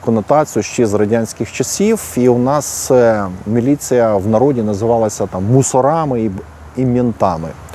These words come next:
І проблема, власне кажучи, в тому, що можна перейменувати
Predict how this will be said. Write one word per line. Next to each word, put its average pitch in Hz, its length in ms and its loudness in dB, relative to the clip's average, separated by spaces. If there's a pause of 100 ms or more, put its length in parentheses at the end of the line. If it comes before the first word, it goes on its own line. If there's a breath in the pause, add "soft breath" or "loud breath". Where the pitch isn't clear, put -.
(760 loud breath)
І 131 60 4
проблема, 160 460 2
власне 139 340 -2
кажучи, 135 280 -8
в 135 40 -8
тому, 214 260 -2
що 165 220 0
можна 139 460 2
перейменувати 127 920 -4